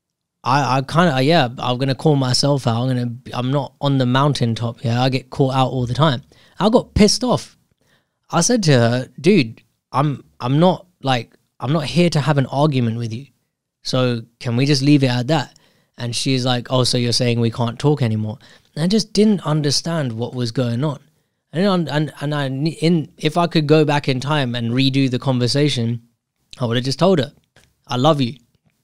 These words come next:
Nothing about you. It's all with me. We're all good. We can continue as friends. But instead, I, I, I had, um, I had, in Sachin language, I had some shit with that. <laughs>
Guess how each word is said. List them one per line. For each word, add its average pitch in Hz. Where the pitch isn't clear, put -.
Nothing 143
about 139
you. 143
It's -
all 135
with 131
me. 131
We're 135
all 135
good. 131
We 127
can 131
continue 123
as 117
friends. 123
But 135
instead, 139
I, 135
I, 131
I 127
had, 131
um, 120
I 127
had, 135
in 123
Sachin 123
language, 117
I -
had 143
some 123
shit -
with 117
that. 123
<laughs> -